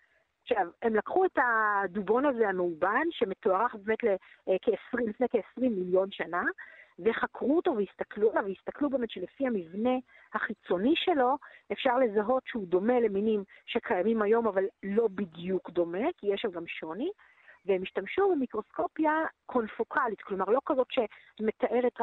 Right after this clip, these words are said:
מסתכלת רק על החלק החיצוני, או רק על איזשהו, אה, אה, אה, תמונה שעוברת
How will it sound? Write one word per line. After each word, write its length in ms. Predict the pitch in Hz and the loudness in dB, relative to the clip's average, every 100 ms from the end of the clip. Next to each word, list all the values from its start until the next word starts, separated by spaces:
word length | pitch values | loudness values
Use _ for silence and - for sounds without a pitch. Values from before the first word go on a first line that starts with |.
| 208 | -2
מסתכלת 500 | 208 - 226 233 - | -4 -6 -2 -2 0
רק 300 | 185 233 - | 0 0 0
על 60 | 185 | -4
החלק 360 | - 208 - | -2 -4 -4
החיצוני, 580 | - 190 _ 185 233 359 | -10 -16 _ -4 0 0
או 140 | 220 185 | 2 0
רק 220 | 202 - | 0 0
על 100 | 208 | 0
איזשהו, 540 | 202 214 - 196 190 | 0 -4 -4 -2 2
אה, 40 | 180 175 - - - - | 2 2 -2 -20 -20 -6
אה, 60 | 185 170 165 165 165 - - - | -2 -2 -4 -6 -10 -20 -20 -6
אה, 240 | 170 151 - | -4 -4 -4
תמונה 340 | 233 220 220 | 0 2 2
שעוברת 560 | - - 196 160 247 247 | -2 -2 -4 2 2 2